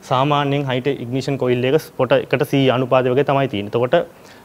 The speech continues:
වෝල්ට් දැන් ප්‍රයිමරියට ලැබෙනවා දෙසිය හතලිහක් පමණ. එතකොට දෙසිය හතලිහ සීයෙන් විතර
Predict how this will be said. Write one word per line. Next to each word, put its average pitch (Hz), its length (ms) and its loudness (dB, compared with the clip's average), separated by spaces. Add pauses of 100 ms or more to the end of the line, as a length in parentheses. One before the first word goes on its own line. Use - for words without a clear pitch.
වෝල්ට් 139 320 2
දැන් 151 300 2
ප්‍රයිමරියට 139 500 2
ලැබෙනවා 135 380 0 (500)
දෙසිය 117 280 2
හතලිහක් 135 420 4
පමණ. 104 200 -4
එතකොට 135 180 0
දෙසිය 123 220 4
හතලිහ 151 380 4 (340)
සීයෙන් 160 360 4
විතර 151 200 2